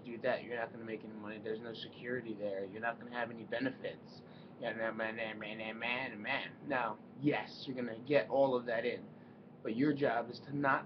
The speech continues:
allow those seeds to grow. Okay, so if you're starting something new, and I'm starting a little bit something newer that people aren't going to understand or get, no need for me to talk about it 'cause I don't think anyone will understand it. So why should I get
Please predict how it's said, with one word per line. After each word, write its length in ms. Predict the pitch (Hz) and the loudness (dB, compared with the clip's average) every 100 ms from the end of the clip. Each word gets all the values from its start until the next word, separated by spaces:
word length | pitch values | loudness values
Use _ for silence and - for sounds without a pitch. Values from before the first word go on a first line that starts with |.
| - | -2
allow 380 | 131 123 123 120 | 2 6 6 4
those 360 | 117 113 107 - | 2 0 -4 -6
seeds 340 | 123 110 104 - | -6 -6 -8 -10
to 120 | - | -12
grow. 320 | - 104 85 80 - - - - - - - - | -8 -6 -6 -8 -16 -16 -18 -20 -20 -20 -20 -8
Okay, 160 | 120 | -6
so 140 | - 127 | -2 -4
if 80 | 143 | 0
you're 140 | 147 | 0
starting 360 | - 165 139 135 | 6 6 6 2
something 380 | 147 139 139 | -2 4 6
new, 280 | 156 139 107 | 8 6 4
and 80 | 110 | -2
I'm 140 | 120 | -6
starting 320 | - 160 156 156 | -2 0 2 2
a 40 | |
little 180 | 160 170 | 2 0
bit 160 | 160 160 | -2 -6
something 500 | - 160 156 151 156 | 0 0 4 2 4
newer 360 | 170 160 117 107 - - - | 6 6 6 -2 -8 -16 -2
that 120 | 131 | -2
people 300 | - 175 - | -2 -6 -4
aren't 280 | - 156 147 | 2 4 4
going 180 | 147 143 | 2 0
to 120 | 139 - | -2 0
understand 720 | 151 143 - 165 156 147 139 | 2 2 2 4 4 4 4
or 180 | 135 139 | 2 2
get, 340 | 170 143 - - - - - - | 6 6 6 -4 -16 -18 -18 -8
no 200 | 180 165 | 4 8
need 240 | 156 143 135 | 10 8 6
for 60 | 143 | 4
me 160 | 139 | 4
to 60 | 127 | 4
talk 280 | 165 160 139 | 6 6 6
about 260 | 123 117 | 4 4
it 100 | 123 139 | 4 0
'cause 160 | 127 | 4
I 80 | 127 | 4
don't 160 | 131 135 | 4 0
think 160 | 131 | -2
anyone 340 | 131 131 131 135 | -2 -2 0 2
will 80 | |
understand 560 | 135 135 143 208 196 117 | 2 0 -2 0 2 2
it. 60 | - - - - | -4 -14 -16 -14
So 140 | - 123 | -4 2
why 300 | 123 123 123 | 8 8 8
should 180 | 143 | 2
I 160 | 123 117 | 2 2
get 220 | 127 - | 2 -2